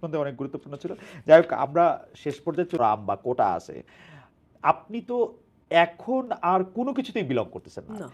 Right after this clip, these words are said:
Speaker 1: তাহলে আপনার রাজনৈতিক ভবিষ্যৎটা কি? মানে, আমি যদি সহজ করে ব্যাপারটা বলি, যে পাঁচ বছর পর আপনি, আ-, আপনাকে কোথায় দেখতেছেন? মানে, আপনি সংসদে ভালো ভালো কথা বলতেছেন,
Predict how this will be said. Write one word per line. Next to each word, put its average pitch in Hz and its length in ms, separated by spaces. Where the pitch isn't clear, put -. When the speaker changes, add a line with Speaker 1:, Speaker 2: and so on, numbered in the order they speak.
Speaker 1:
তাহলে 165 200
আপনার 208 400
রাজনৈতিক 156 500
ভবিষ্যৎটা 113 440
কি? 92 180
মানে, 90 160
আমি 113 120
যদি 139 140
সহজ 117 300
করে 190 120
ব্যাপারটা 196 260
বলি, 226 280
যে 117 140
পাঁচ 175 380
বছর 220 220
পর 226 140
আপনি, 214 200
আ-, 139 140
আপনাকে 185 280
কোথায় 190 360
দেখতেছেন? 95 420
মানে, 107 180
আপনি 123 180
সংসদে 123 420
ভালো 117 220
ভালো 120 160
কথা 113 220
বলতেছেন, 104 380